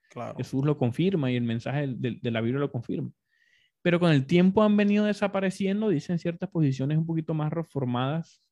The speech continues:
Speaker 2: sucesionistas, que porque hay, ahora el Espíritu Santo habita en la gente, hay menos posesiones. Hay, ve-, se ve, se ve menos hoy en día, porque es que miren,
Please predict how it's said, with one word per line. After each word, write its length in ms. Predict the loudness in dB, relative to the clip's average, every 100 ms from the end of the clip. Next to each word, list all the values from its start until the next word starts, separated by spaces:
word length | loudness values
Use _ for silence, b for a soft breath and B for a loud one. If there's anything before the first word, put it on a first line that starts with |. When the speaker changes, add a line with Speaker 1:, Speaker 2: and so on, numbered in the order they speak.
| _
Speaker 2:
sucesionistas, 800 | -12 -8 -4 -4 -4 -8 -10 -12 _ _ _ _ _ _ _ _ _
que 120 | -4
porque 600 | -4 0 0 2 -2 -2 0
hay, 260 | 0 0 0
ahora 260 | 0 2
el 40 | 2
Espíritu 320 | 2 2 2
Santo 240 | -2 0
habita 380 | 0 0 0 -4
en 180 | -4 -4
la 80 | 0
gente, 460 | 0 -2 -4 -10 -4
hay 180 | 0
menos 360 | 2 2 4 2
posesiones. 680 | 2 -2 0 -2 -4 -10 _ _ _ _
Hay, 220 | -10 -10 -12 -10
ve-, 480 | -4 0 0 -2 -6
se 160 | -2 2
ve, 180 | 2 2
se 140 | 2
ve 100 | 4
menos 260 | 4 4 4
hoy 160 | 2
en 120 | 0
día, 120 | -4 -4
porque 200 | -6 -4
es 60 |
que 100 | 0
miren, 260 | 2 2